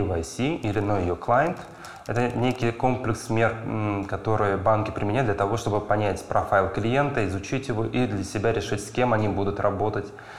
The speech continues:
и готовы ли они будут работать. Так вот, комплаенс-отдел во всем мире, и в Армении в том числе, работает следующим образом. Надо сделать все для того, чтобы не открыть счет клиенту. А после того, как он смог таки открыть этот несчастный счет,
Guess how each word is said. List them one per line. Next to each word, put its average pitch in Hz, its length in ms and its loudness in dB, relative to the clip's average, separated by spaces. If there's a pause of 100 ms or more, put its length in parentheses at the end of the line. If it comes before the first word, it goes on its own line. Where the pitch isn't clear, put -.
(140)
и 107 40 -2
готовы 107 380 2
ли 98 60 2
они 98 160 0
будут 95 320 -2
работать. 90 480 -4 (480)
Так 131 160 0
вот, 123 240 2
комплаенс-отдел 143 920 4 (720)
во 98 140 4
всем 127 320 2
мире, 98 280 -2 (260)
и 110 60 -2
в 107 60 6
Армении 135 300 2
в - 60 -4
том 113 160 0
числе, 131 520 -4
работает 113 560 2
следующим 107 380 -2
образом. 92 380 -2
Надо 117 240 6
сделать 98 300 0
все 160 340 0
для 117 100 -2
того, 92 260 0
чтобы 101 300 -2
не 123 260 0
открыть - 600 -2
счет - 360 -2 (120)
клиенту. 92 500 -4 (300)
А 104 100 2
после 120 200 2
того, 120 240 6
как 110 160 -2
он 117 80 2
смог 113 240 0
таки 101 180 -2
открыть 101 360 0
этот 101 240 -2
несчастный 107 380 -2
счет, 220 200 2